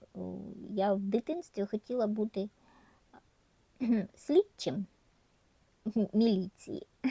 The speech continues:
То, е, ну, на мою думку, таке я зробила аналіз, е, тих предметів, що в неї ще продавалися,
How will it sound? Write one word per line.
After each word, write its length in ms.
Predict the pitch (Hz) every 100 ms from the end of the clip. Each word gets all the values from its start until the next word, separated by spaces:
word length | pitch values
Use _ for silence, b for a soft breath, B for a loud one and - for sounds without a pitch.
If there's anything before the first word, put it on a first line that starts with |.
| - - _ _ B B B B B _ _ _ -
То, 340 | 311 370 330 -
е, 240 | - 196 202
ну, 240 | 202 269 -
на 180 | 214 269
мою 440 | 226 196 262 359 - b b b _
думку, 640 | 196 196 208 240 320 392
таке 500 | - 208 - 185 190
я 300 | - - 202 214
зробила 500 | 208 196 196 190 -
аналіз, 680 | 208 196 185 190 202 - b b b -
е, 180 | 170 180
тих 200 | 190 -
предметів, 580 | 196 202 190 202 -
що 240 | - 202 190
в 200 | 170 175
неї 340 | 185 190 190
ще 340 | - - - 208 _
продавалися, 840 | - 185 180 190 269 381 370 -